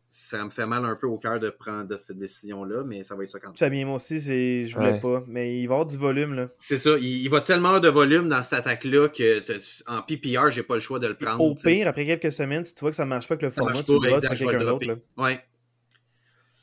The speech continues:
Speaker 1: Avec mon autre équipe, il me manque un Q B, un kicker et un bench. Et,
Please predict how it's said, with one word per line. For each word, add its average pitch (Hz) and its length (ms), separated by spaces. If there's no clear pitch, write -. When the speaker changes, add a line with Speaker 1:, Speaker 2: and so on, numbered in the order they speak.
Speaker 1:
Avec 160 500
mon 170 320
autre 247 240
équipe, 180 560
il 143 100
me 143 120
manque 160 400
un 233 120
Q 196 260
B, 143 120
un 185 180
kicker 160 580
et 120 220
un 156 220
bench. 120 600
Et, 160 440